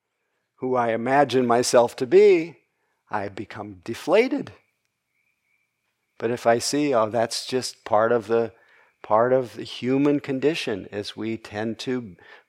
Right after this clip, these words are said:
build identities around, uh,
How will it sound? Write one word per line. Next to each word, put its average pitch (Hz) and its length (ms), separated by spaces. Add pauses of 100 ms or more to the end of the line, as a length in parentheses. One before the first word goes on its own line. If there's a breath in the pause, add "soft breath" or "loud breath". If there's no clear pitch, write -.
(140)
build 127 600 (720)
identities 123 880
around, 110 440 (920)
uh, 107 180